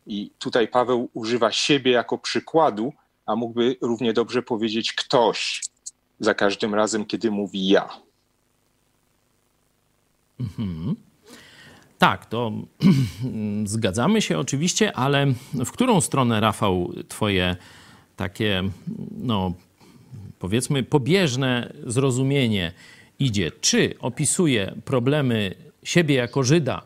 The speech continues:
Speaker 2: który jeszcze nie znał Chrystusa, czy już jako chrześcijanin?
Speaker 1: Znaczy, mi się wydaje, że to są rozterki, e, nawróconej osoby, która chce czynić dobro, ale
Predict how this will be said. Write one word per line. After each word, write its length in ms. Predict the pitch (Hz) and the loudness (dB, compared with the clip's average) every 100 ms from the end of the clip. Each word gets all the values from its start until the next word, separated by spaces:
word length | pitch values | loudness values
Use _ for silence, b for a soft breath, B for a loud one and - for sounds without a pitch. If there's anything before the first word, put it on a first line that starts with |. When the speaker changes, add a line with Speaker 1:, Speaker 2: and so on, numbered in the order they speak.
| 160 | -16
Speaker 2:
który 240 | - 120 117 | -12 -6 -2
jeszcze 300 | 117 - 123 | -2 -2 0
nie 180 | 139 139 | 2 2
znał 240 | 123 107 | 0 -2
Chrystusa, 680 | - 127 - 127 - 175 254 - | -2 -6 -2 -4 -2 -2 -4 -8
czy 320 | - 190 220 226 B B B | -2 0 0 -4 B B B
już 400 | 120 143 151 - - - | 2 2 0 -6 -12 -2
jako 480 | 120 104 123 110 - | 0 0 -2 -2 -4
chrześcijanin? 840 | - - 117 139 143 117 78 64 53 - _ _ _ _ _ _ _ _ _ _ _ _ _ - | -8 -6 -2 0 2 0 -2 -8 -12 -18 _ _ _ _ _ _ _ _ _ _ _ _ _ -4
Speaker 1:
Znaczy, 360 | - - - 131 - 147 | -2 0 0 0 -4 -2
mi 100 | 156 | 2
się 160 | 143 160 | 4 6
wydaje, 380 | 147 135 147 143 | 6 6 4 4
że 120 | 143 | 2
to 140 | - | 0
są 220 | - 147 135 | 2 4 4
rozterki, 640 | 135 - 147 139 - 147 - B B B - | 4 4 2 2 -4 -6 -6 B B B -8
e, 60 | 131 127 127 - | 0 2 2 2
nawróconej 800 | 131 143 135 135 - 170 156 151 | 2 4 2 0 4 4 6 4
osoby, 540 | 147 - 170 104 90 | 4 4 4 2 -4
która 400 | - - 104 107 | -8 -4 0 0
chce 280 | - - 131 | 0 -2 -2
czynić 440 | - 127 120 113 | -2 -2 -2 -2
dobro, 520 | - 135 127 151 160 110 | 2 2 4 4 4 4
ale 340 | 131 139 | 4 4